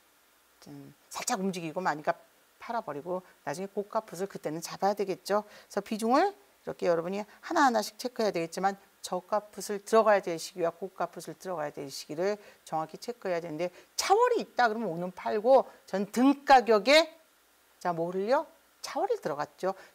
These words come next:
차월이 없기 때문에 물량을 줄이는 대신 비중을 저가로 십을 가져간 거예요. 자, 다음 페이지 보겠는데요.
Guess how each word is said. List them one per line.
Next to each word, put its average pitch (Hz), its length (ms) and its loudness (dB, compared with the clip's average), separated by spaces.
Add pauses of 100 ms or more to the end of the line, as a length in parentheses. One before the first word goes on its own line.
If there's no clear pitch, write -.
차월이 381 440 10
없기 220 220 4
때문에 180 460 -2 (180)
물량을 214 440 4
줄이는 214 400 0
대신 254 400 -2 (220)
비중을 156 340 -10 (120)
저가로 160 460 -8
십을 - 280 -16
가져간 156 480 -14
거예요. 151 300 -6 (320)
자, 151 200 -2
다음 220 240 4
페이지 247 260 -4
보겠는데요. 190 760 4